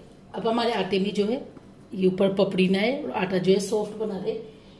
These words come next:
इसके लिए हम क्या करेंगे, इसमें लेंगे थोड़ा सा घी। घी को भी बर्तन पे इस तरीके से करेंगे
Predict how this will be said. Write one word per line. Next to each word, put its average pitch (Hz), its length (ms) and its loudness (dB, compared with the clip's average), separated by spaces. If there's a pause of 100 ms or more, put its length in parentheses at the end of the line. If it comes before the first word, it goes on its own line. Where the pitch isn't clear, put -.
(140)
इसके 240 220 -8
लिए 240 100 -2
हम 233 120 -6
क्या 226 200 -6
करेंगे, 190 320 -4
इसमें - 500 -10
लेंगे 190 360 -6 (100)
थोड़ा 170 260 -8
सा 190 160 -6
घी। 185 220 -6 (3250)
घी 180 160 -4
को 202 160 2
भी 233 220 2
बर्तन 185 480 0
पे 196 160 -4
इस 247 220 -8
तरीके 180 280 -6
से 185 160 -10
करेंगे 196 420 -6